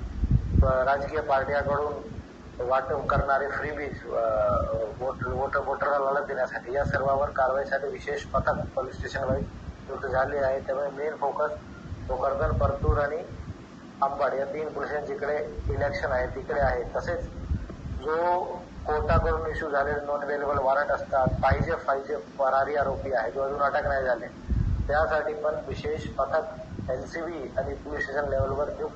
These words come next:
करण्यात आलेलं आहे आणि त्याची कारवाई सुरू आहे. कुठलाही, अ, कोणाची दादागिरी, गुंडागर्दी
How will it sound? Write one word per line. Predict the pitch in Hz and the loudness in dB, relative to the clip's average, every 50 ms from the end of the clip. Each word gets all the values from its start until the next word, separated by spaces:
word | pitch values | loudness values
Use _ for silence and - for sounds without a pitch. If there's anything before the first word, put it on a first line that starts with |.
| - - | -4 -2
करण्यात | 139 135 139 143 135 135 | -2 0 2 0 2 2
आलेलं | 131 127 131 135 135 131 | 2 2 2 2 2 4
आहे | 117 113 117 - - - - - - - - - - - | 4 2 0 -4 -6 -10 -12 -14 -14 -14 -16 -14 -14 -10
आणि | - 123 - 143 | -10 -8 -4 -4
त्याची | 131 123 131 143 | -4 -4 -4 -4
कारवाई | 135 135 131 127 127 131 135 131 | 0 2 2 4 4 2 0 -2
सुरू | - - 151 151 147 | -2 -4 -2 0 0
आहे. | 139 120 117 120 - - - - - - - - - - - - | 2 2 0 0 -4 -6 -8 -8 -8 -8 -8 -10 -10 -12 -6 -2
कुठलाही, | - - - - 165 165 160 165 165 180 185 185 - - - - - - - - - - - - - - - - - - - 131 | 0 0 2 4 4 4 4 4 2 0 0 0 -2 -2 -4 -8 -10 -10 -10 -8 -8 -10 -12 -12 -14 -10 -8 -8 -8 -4 2 2
अ, | 127 123 123 120 120 120 120 120 120 - - - - - - - - | 4 6 6 4 4 4 4 4 2 2 -2 -6 -10 -14 -12 -10 -4
कोणाची | 147 147 147 160 156 - 180 175 | -2 2 2 2 2 0 -2 -4
दादागिरी, | 165 135 143 139 135 143 156 151 151 151 151 147 156 151 151 | -2 0 2 2 4 4 2 0 0 -2 -4 -4 -4 -4 -6
गुंडागर्दी | 151 - 139 143 - 156 151 147 143 151 147 147 147 151 147 147 | -6 -6 -6 -4 0 2 0 2 2 0 -2 -2 -4 -4 -4 -4